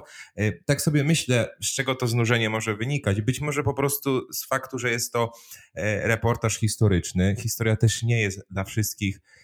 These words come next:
e, dziedziną pasjonującą, e, a, a jest to stricte właśnie opowieść, e, historyczna,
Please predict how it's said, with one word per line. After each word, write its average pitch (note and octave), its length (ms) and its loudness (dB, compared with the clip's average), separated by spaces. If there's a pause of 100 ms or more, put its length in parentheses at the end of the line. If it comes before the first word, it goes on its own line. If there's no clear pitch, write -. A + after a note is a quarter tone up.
(180)
e, F#2 120 2
dziedziną G#2+ 480 4 (640)
pasjonującą, G#2 920 2 (340)
e, F2+ 160 2
a, G#2 440 2
a A#2 100 4
jest C3 200 4
to D3 80 2
stricte - 440 0
właśnie G#2+ 440 2
opowieść, A2 540 2
e, G2 180 -2
historyczna, G#2 800 0